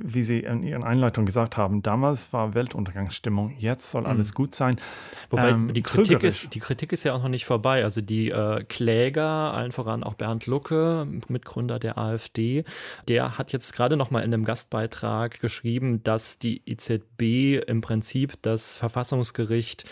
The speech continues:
Speaker 2: formal zwar respektiert, aber inhaltlich das Urteil völlig ignoriert. Und die Kläger, die dort eben in Deutschland vor dem Bundesverfassungsgericht geklagt haben,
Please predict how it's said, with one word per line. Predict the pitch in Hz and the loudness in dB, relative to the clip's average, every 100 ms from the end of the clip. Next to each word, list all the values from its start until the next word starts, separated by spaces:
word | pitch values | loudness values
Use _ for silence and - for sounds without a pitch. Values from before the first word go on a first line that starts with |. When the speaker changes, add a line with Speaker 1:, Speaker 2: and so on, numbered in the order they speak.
| - | -16
Speaker 2:
formal | - 131 113 110 127 151 | -2 2 4 4 2 0
zwar | - 123 | -2 -2
respektiert, | 120 117 - 104 - - 147 180 185 - | -2 -4 -6 -8 -8 -2 0 0 -2 -2
aber | 123 123 127 127 | 0 4 4 4
inhaltlich | 131 135 123 123 117 113 | 2 2 2 2 0 -2
das | 110 | -2
Urteil | 127 123 107 | -2 0 -2
völlig | 101 117 110 - | -2 0 0 -2
ignoriert. | 104 104 95 113 87 - - - - - | -2 0 2 0 0 -10 -14 -18 -14 -2
Und | 120 120 - - | 0 0 -2 -8
die | 113 107 | -6 -6
Kläger, | - - 117 123 123 123 | -6 -2 0 2 0 -2
die | 107 113 | -4 -4
dort | 110 110 | 0 -2
eben | 107 110 | -2 -2
in | 107 | -2
Deutschland | 110 110 110 | -2 -4 -2
vor | 110 | -2
dem | |
Bundesverfassungsgericht | 104 110 - 113 120 110 - 113 | 0 -2 -2 -8 -6 -6 -4 -6
geklagt | - - 117 - | -6 -4 -4 -2
haben, | 117 117 | -2 0